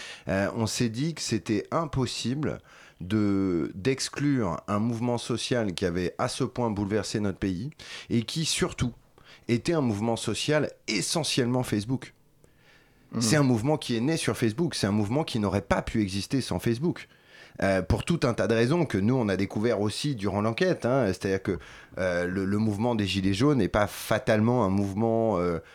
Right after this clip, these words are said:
Speaker 1: euh, qui était à la base basé sur des revendications, qui était plus un mouvement de, de contre, de colère,
Speaker 2: Mmh.
Speaker 1: euh,
Speaker 2: Mmh.
Speaker 1: très émotionnel, qui a cherché, qui finalement a,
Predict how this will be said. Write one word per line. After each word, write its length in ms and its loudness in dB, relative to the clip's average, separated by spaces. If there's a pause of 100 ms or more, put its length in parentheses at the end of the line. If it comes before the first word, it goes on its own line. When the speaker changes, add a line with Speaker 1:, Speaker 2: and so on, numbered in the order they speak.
(160)
Speaker 1:
euh, 140 -4
qui 240 -8
était 320 -2
à 100 2
la 120 4
base 340 0
basé 340 -2
sur 180 -6
des 100 -4
revendications, 720 -2
qui 60 -14
était 120 -4
plus 240 -8
un 60 -4
mouvement 400 -4
de, 180 -4 (260)
de 120 -4
contre, 480 -4
de 100 -4
colère, 520 0
Speaker 2:
Mmh. 120 0
Speaker 1:
euh, 600 -2
Speaker 2:
Mmh. 100 -8
Speaker 1:
très 320 -4
émotionnel, 600 0
qui 120 -4
a 40 0
cherché, 440 0 (260)
qui 100 -16
finalement 520 0
a, 260 -2